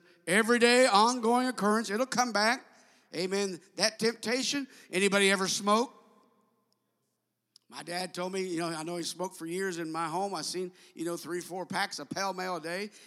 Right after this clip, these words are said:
him and Mom both together. I think that's why I never smoked a cigarette in my life. Uh, it just turned me against it, that old nasty smell and stuff. But one thing that he told me, that when he tried to quit,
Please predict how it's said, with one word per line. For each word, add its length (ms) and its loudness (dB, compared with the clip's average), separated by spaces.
him 180 -6
and 60 -6
Mom 240 -4
both 340 -4
together. 380 -8
I 60 -6
think 200 -12
that's 180 -10
why 260 -4
I 100 -2
never 340 -8
smoked 420 -10
a 100 -10
cigarette 380 -6
in 60 -14
my 100 -6
life. 560 -6
Uh, 240 -16
it 100 -16
just 220 -12
turned 200 -10
me 120 -10
against 380 -8
it, 120 -8
that 80 -20
old 140 -16
nasty 440 -12
smell 440 -8
and 100 -10
stuff. 480 -10
But 160 4
one 240 0
thing 400 0
that 140 2
he 140 -4
told 300 0
me, 140 -2
that 180 -4
when 120 0
he 100 0
tried 340 0
to 80 -4
quit, 360 0